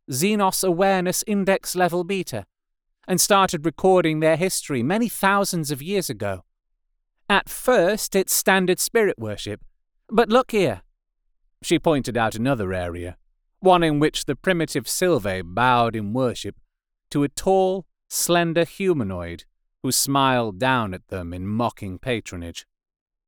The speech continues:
A host of metallic skeletal warriors surrounded the figure, standing watch over the scene of obeisance. Marquis seemed distracted for a moment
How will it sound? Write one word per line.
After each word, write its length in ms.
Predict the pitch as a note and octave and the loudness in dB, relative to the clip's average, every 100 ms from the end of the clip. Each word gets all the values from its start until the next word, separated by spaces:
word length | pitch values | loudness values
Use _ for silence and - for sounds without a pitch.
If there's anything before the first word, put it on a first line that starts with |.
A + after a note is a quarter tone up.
| _ _ _ _ _ - | _ _ _ _ _ -4
A 80 | C3 | 2
host 420 | D3+ D#3 - - | 4 4 2 -4
of 100 | A#2+ | -2
metallic 560 | C3 - D#3 C#3+ C3 - | -2 0 0 0 -2 -6
skeletal 600 | - D3 C#3 - B2+ A#2+ | -2 0 -2 -2 -4 2
warriors 520 | D3 A#2+ F2 E2+ D#2+ | 2 2 -2 -8 -8
surrounded 600 | - G#2+ A#2+ A2 F#2 E2 | -6 -2 -2 -2 -6 -10
the 60 | F2+ | -12
figure, 380 | G#2 F2 F2+ - _ _ _ _ _ | -12 -10 -12 -14 _ _ _ _ _
standing 540 | - C#3+ B2+ A2 G#2 | 0 2 2 0 -2
watch 380 | G#2+ A#2+ G2 - | 0 0 0 -6
over 180 | G#2+ F2+ | -8 -8
the 120 | F2 | -8
scene 440 | - C3+ A#2 F#2 F2 | -6 -4 -4 -6 -10
of 120 | F2+ | -10
obeisance. 640 | F2 G#2+ G2 - F2+ - - _ _ _ _ _ _ _ _ _ _ _ | -8 -8 -8 -10 -12 -14 -16 _ _ _ _ _ _ _ _ _ _ _
Marquis 580 | - F#3 F#3 - G3 F#3 | 0 2 2 2 -2 0
seemed 380 | D3 D#3+ D3 A#2 | -2 0 0 -2
distracted 720 | A2+ - E3+ E3+ - - F#2 | -4 -4 0 -2 -2 -12 -10
for 160 | - A2 | -8 -6
a 40 | |
moment 500 | G2 F#2 F2 F2+ | -6 -8 -10 -14